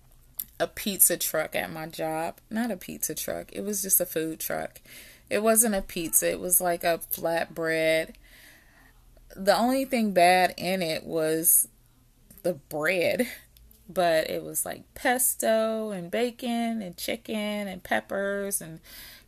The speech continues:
green leafy vegetables, and it was delicious. But when I went to <laughs> the gym, I just felt so bloated and fat after <laughs> I ate that. I even told him, "Don't put any cheese in it." <laughs>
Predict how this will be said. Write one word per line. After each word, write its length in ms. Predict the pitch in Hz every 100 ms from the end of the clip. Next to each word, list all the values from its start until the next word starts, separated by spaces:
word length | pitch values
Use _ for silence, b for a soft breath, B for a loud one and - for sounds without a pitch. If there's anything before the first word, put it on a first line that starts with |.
| -
green 460 | 190 202 220 214 208
leafy 320 | 214 202 196
vegetables, 720 | 190 196 - 185 185 190 185
and 260 | 170 170 - b b b b
it 140 | 196 196
was 200 | 202 180
delicious. 560 | 180 190 247 220 190
But 400 | 165 175 180 - - b b b -
when 140 | 170
I 120 | 175
went 500 | 175 156 170 196 214 - _ -
to 340 | - 175 175 190 226
<laughs> 160 | - -
the 160 | 202 175
gym, 420 | 165 214 233 220
I 120 | -
just 280 | 208 220 -
felt 240 | - -
so 200 | - 214
bloated 500 | 208 196 214 226 226
and 200 | 226 220
fat 360 | - 254 277 339
after 280 | 214 - 196
<laughs> 40 | -
I 80 | - -
ate 200 | - -
that. 300 | 220 202 - _ _ _ B B B B B B - -
I 140 | 294
even 260 | 403 392 311
told 280 | 302 311
him, 120 | 320 254
"Don't 220 | 254 311
put 180 | - 339
any 280 | 330 294 226
cheese 540 | - 254 302 339 254
in 160 | 175 -
it." 200 | -
<laughs> 120 | 294